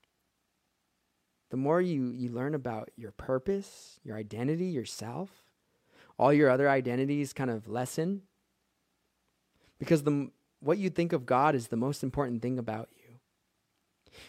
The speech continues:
If you think that God is a bug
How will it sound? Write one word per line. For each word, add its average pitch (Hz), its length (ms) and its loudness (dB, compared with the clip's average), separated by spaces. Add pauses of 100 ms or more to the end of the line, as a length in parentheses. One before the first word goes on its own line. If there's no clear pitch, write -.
If 127 100 -2
you 147 60 6
think 165 200 10
that 139 220 6
God 135 440 6 (1120)
is 131 120 0
a 131 60 4
bug 139 440 6